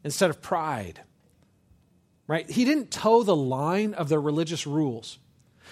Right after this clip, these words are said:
He didn't show up and, and say, "Well, I'll honor your traditions so that I gain your trust, and then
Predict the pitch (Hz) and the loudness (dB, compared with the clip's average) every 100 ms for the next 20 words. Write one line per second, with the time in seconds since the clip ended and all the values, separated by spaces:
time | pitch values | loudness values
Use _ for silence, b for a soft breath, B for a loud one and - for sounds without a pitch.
0 | B 214 262 226 - 214 208 202 151 B | B 2 2 2 4 6 6 2 -4 B
1 | B 156 - 175 156 156 151 - 185 208 | B -4 2 4 6 4 4 2 2 2
2 | 220 - 180 156 - 160 156 - - 151 | 0 0 0 0 -2 -4 -6 -8 -2 0
3 | 139 151 165 160 - 185 147 135 - 175 | 0 0 -2 -2 -2 0 2 0 -6 -4
4 | 160 135 185 190 160 | -4 0 2 2 0